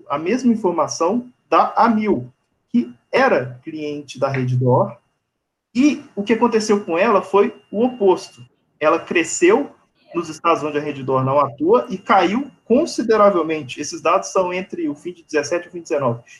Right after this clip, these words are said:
E caiu consideravelmente, é, nos estados onde a Rede D'Or atua.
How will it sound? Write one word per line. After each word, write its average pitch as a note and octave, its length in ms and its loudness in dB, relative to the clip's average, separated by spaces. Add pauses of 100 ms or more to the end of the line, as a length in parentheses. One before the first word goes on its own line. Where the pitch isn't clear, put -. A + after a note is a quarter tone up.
(100)
E - 80 -8
caiu G3+ 400 2
consideravelmente, F#3+ 1200 0 (560)
é, C#3+ 420 2
nos G#3 220 2
estados A#3 400 0
onde D4 240 2
a A3 40 2
Rede G3+ 240 -2
D'Or E3 180 2
atua. B2+ 480 -2